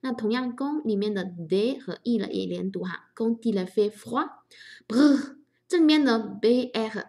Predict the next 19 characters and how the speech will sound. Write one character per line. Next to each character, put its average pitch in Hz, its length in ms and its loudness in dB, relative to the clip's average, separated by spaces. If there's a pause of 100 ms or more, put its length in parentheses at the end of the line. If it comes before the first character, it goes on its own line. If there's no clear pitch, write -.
air 202 360 -4
呢， 170 120 -6
其 180 180 -6
实 185 140 -4
是 202 160 -6
一 202 100 -2
个 202 180 0
语 185 200 -6
气 - 200 -2
词， 196 300 -4
表 - 160 -10
示 226 240 -4
当 262 240 -4
很 208 240 -4
冷 240 220 0
的 180 80 -4
时 185 100 -6
候 208 220 -4
呢， 190 140 -6